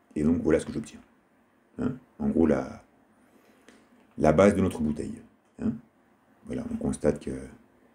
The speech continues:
avec le petit rebord. Donc après, au niveau des, on va mettre organique. On va afficher le maillage. On le,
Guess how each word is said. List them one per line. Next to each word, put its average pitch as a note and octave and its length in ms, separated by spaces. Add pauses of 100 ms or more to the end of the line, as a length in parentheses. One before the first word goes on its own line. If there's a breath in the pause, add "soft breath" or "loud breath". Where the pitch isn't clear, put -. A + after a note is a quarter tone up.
(320)
avec - 220
le - 60
petit - 160
rebord. E2 520 (300)
Donc D2 140
après, F2 200
au F#2 120
niveau F2+ 320
des, D2+ 500 (680)
on D2 60
va D2 80
mettre D2+ 300
organique. E2 560 (2250 loud breath)
On - 80
va C2+ 80 (100)
afficher - 340
le E2+ 60
maillage. G2+ 540 (1600)
On G#2+ 160
le, E2 260